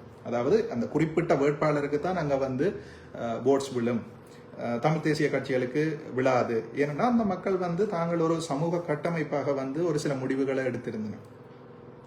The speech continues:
இப்ப எங்களுக்கு என்ன கவலை என்று சொல்லி சொன்னா, ரெண்டாயிரத்தி ஒன்பதாம் ஆண்டுக்கு முதல் வந்து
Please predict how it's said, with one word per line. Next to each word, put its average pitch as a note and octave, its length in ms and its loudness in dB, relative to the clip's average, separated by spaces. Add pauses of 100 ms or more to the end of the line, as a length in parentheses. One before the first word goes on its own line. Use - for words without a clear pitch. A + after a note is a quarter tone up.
(400)
இப்ப B2+ 200 -2
எங்களுக்கு D#3+ 220 4
என்ன G#3+ 400 4
கவலை F3 240 6
என்று F3 140 0
சொல்லி D3 200 -2
சொன்னா, C#3+ 180 0
ரெண்டாயிரத்தி F#3 580 4
ஒன்பதாம் E3+ 440 4
ஆண்டுக்கு D#3+ 360 2
முதல் D3+ 300 2
வந்து C#3+ 520 0